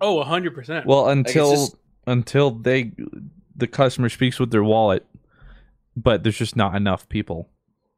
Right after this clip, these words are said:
Speaker 2: right now. Like, some people, "I'm taking a stand." That's great. But, uh, for every ten of you, there's one Johnny over there paying for a hundred of you.
Speaker 1: I just bought
Speaker 2: So
Speaker 1: Ariana Grande for all my friends.
Speaker 2: <laughs> Yeah. So, like,
Speaker 3: Yeah.
Speaker 2: they, they're like, "Boo hoo. We got this whale."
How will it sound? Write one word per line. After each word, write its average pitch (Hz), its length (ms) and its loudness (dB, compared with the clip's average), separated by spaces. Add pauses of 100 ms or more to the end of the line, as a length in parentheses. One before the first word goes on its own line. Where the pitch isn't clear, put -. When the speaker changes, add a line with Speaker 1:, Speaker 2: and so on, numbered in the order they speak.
(220)
Speaker 2:
right 107 280 2
now. 101 180 2
Like, 104 140 2
some 139 120 -2
people, 135 240 2
"I'm 165 120 2
taking 143 280 0
a 113 40 -2
stand." 117 440 -2 (380)
That's 139 220 4
great. 120 300 2
But, 110 240 2
uh, 95 320 2 (260)
for - 160 0
every 113 260 0
ten 135 260 -2
of 113 60 2
you, 113 220 2
there's 101 160 -2
one 113 200 0
Johnny 113 340 2
over 101 180 0
there 98 180 2
paying 110 460 0
for 101 160 -2
a 98 40 0
hundred 117 340 0
of 85 100 -4
you. 80 240 -6
Speaker 1:
I 240 80 8
just 180 140 0
bought 185 160 6
Speaker 2:
So 190 80 4
Speaker 1:
Ariana 190 300 6
Grande 180 380 6
for 170 140 2
all 180 160 6
my 185 160 6
friends. 151 520 -4
Speaker 2:
<laughs> - 40 -20
Yeah. 110 240 2
So, 120 240 0
like, 120 160 4
Speaker 3:
Yeah. 151 80 4
Speaker 2:
they, 135 260 0
they're 131 240 0
like, 117 380 0 (360)
"Boo 117 260 4
hoo. 95 380 4 (880)
We 110 120 0
got 107 200 2
this 117 260 0
whale." 80 320 -2